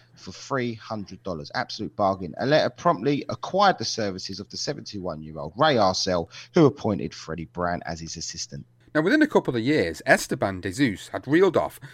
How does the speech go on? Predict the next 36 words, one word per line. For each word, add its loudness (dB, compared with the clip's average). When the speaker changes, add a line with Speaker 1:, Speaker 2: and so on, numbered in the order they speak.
Speaker 2:
nineteen 0
professional -6
victories. -4
All 10
his 4
bouts 0
had -16
taken -6
place -10
in -14
Puerto -8
Rico. -2
Then 6
on 4
June 4
the 2
fifth, 4
nineteen -2
seventy-one, -4
he 0
took 2
the -6
plunge 0
and -6
travelled 6
abroad 4
for -6
his -8
stiffest -2
test -2
to -6
date -2
against 4
Venezuelan 2
Armando -4
Mendoza -2